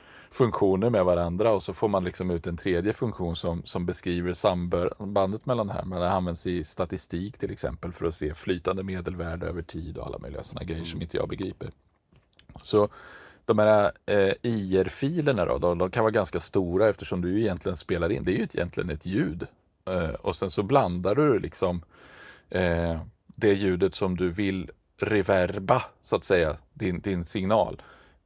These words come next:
Speaker 1: Blandar du
Speaker 2: Insignalen,
Speaker 1: med
Speaker 2: ja,
Speaker 1: den
Speaker 2: precis.
Speaker 1: Ja,
Speaker 2: Precis.
Speaker 1: precis. Den
Speaker 2: Mm.
Speaker 1: blandar du med det här I R, eh, inspelningen då. Och, eh,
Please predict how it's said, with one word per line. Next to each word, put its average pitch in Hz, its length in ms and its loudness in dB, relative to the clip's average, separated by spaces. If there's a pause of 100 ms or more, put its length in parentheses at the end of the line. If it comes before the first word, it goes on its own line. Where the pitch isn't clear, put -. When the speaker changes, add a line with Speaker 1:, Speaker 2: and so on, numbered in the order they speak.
Speaker 1:
Blandar 101 260 4
du 87 80 0
Speaker 2:
Insignalen, 95 260 2
Speaker 1:
med 98 60 2
Speaker 2:
ja, 92 40 2
Speaker 1:
den 80 140 -2
Speaker 2:
precis. 78 520 -12
Speaker 1:
Ja, 92 260 8
Speaker 2:
Precis. - 60 -6 (140)
Speaker 1:
precis. 90 160 -4 (180)
Den 110 100 4
Speaker 2:
Mm. 101 60 0
Speaker 1:
blandar 95 380 6
du 110 100 8
med 104 120 4
det 95 80 4
här 82 200 2
I 87 320 -4
R, 85 220 2 (340)
eh, 78 600 -2 (160)
inspelningen 92 920 -2
då. - 160 -8 (300)
Och, 95 360 2
eh, 98 180 6